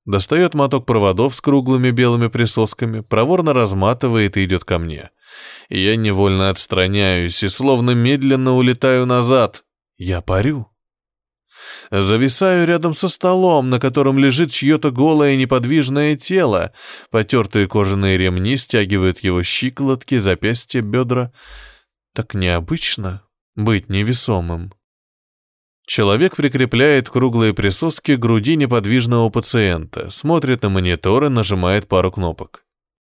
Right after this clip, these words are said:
Раздаётся острый, как бритва, писк. Человек содрогается и бьёт кулаком по железному брюху шкафа, писк замирает. Вместо него начинает пульсировать сигнал аппаратуры, снимающий жизненные показатели пациента.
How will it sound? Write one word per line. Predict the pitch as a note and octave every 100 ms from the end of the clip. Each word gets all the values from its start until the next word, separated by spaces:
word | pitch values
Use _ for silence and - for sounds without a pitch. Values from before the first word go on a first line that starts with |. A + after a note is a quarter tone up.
| -
Раздаётся | G2 G#2 A#2 C#3+ E3 - E3+
острый, | - F3 - D#3+ D3+
как | D#3 C3
бритва, | C3+ C3 A#2 A#2+
писк. | - F#2+ - - - _ _ _ _ _ _ _ _
Человек | - A2+ G2+ F#2 F2
содрогается | - F#2 F2+ G2+ B2+ G#2+ -
и | G2
бьёт | F#2 C3+ C3+
кулаком | - A#2 A#2 D#3 A#2+
по | A#2
железному | B2 C#3 A#2+ A#2+ B2+
брюху | A2 C3+ B2+ C3+
шкафа, | - - C#3 A2 G#2+
писк | F#2 F3 D#3 -
замирает. | A#2+ C#3 B2+ A2+ F#2+ F2 - _ _ - - - - -
Вместо | G2+ F#2+ B2+ A2+ G2
него | F2+ F2 A2+
начинает | C#3+ A2+ - B2+ D3+ B2
пульсировать | - G#2+ F#2+ F3 E3+ D3 C3+
сигнал | - B2 B2 C3+
аппаратуры, | B2+ A#2+ G#2+ G2+ G2 F#2 F2+
снимающий | F2 F#2+ F2+ F#2 F#2+ F2+ - F2+
жизненные | F2 G#2 C3 B2+ B2+ B2 A2+
показатели | A2+ G#2+ G2 G2+ F#2 F#2
пациента. | - F2 - F2 E2 D#2+ E2+ D#2+